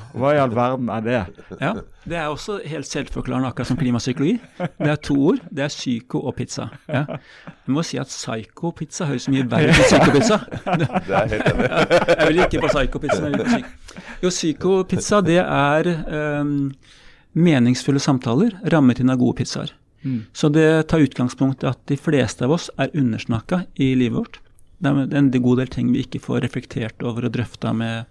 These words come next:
Speaker 2: oss selv og de rundt oss. Og så mangler vi møteplasser for å gjøre det. Sånn at det er en del ting vi ikke kan snakke med kollegaene våre om, og partnerne våre om. Så da har vi organisert, eh, konferensielle,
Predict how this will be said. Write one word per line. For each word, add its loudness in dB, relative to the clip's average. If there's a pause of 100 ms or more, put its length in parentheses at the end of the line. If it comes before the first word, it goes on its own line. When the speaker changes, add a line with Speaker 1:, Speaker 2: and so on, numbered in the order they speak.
(120)
Speaker 2:
oss -2
selv 0
og -2
de 0
rundt -2
oss. -4 (800)
Og -2
så 0
mangler 4
vi 4 (340)
møteplasser -2
for -4
å 0
gjøre -4
det. -12 (500)
Sånn 0
at -4
det 2
er 4
en 4
del 4
ting 2
vi 2
ikke -4
kan -4
snakke -4
med -4
kollegaene 0
våre 4
om, 4 (260)
og -8
partnerne -6
våre -2
om. -4 (500)
Så 2
da 4
har 4
vi 4
organisert, 2 (100)
eh, 0 (480)
konferensielle, 0